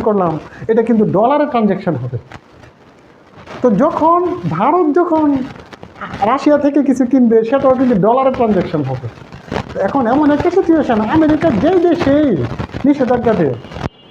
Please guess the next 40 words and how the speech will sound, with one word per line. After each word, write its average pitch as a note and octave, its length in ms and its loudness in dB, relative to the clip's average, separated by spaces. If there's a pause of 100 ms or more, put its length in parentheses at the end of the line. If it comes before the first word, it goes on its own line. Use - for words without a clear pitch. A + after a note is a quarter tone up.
(180)
সেই B3+ 200 2
দেশ A3 180 2
কিন্তু G#3+ 240 4
বিপদে G#3 320 2
পড়ে D#3+ 220 0
যায়, A#2+ 140 -4 (300)
কারণ B3 180 2 (120)
সেই D4 240 2
দেশে C#4 220 0 (340)
ডলার A3 280 0
ব্যবহার D#3+ 360 -2
হয়, B2 140 -4 (600)
ডলার G#3+ 300 0
ব্যবহার F3+ 340 -2
করতে D#3+ 280 -4
পারবে D#3+ 280 -2
না C3+ 120 -4
সে। - 80 -12 (640)
তো - 60 0 (100)
যদি C4 120 2 (120)
ডলার C4 260 0
ব্যবহার D#4 260 0 (120)
না C4+ 140 2
করতে C4+ 280 0
পারে, G#3+ 240 0
তাহলে A#3+ 220 0
কিন্তু A#3 220 2
তার G#3+ 160 -2
সাথে G#3 200 0 (420)
যে F3+ 100 4 (440)
মানি C4+ 220 4 (100)
এক্সচেঞ্জ B3+ 340 0 (120)
হবে, E3+ 180 2 (260)
সেটা G#3+ 240 -2
কিন্তু D#3 240 -6
হয় A#2+ 180 -6
না। A2 60 -14 (800)
এখন E4+ 240 0
কি F4 140 2
করলো A3+ 180 2